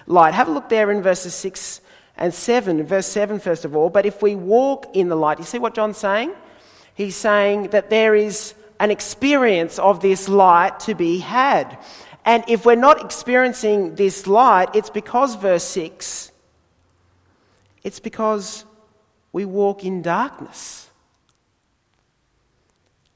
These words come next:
And so we need to just, again, stop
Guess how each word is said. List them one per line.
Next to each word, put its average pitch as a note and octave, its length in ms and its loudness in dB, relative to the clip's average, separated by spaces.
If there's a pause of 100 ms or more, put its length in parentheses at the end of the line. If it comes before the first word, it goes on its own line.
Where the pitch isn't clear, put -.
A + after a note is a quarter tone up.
(340)
And F3+ 120 -8
so E3+ 400 -4
we G3 220 -2
need F#3+ 220 -6
to G#3 80 -6
just, G3+ 320 -12
again, F3 400 -4
stop - 1040 -6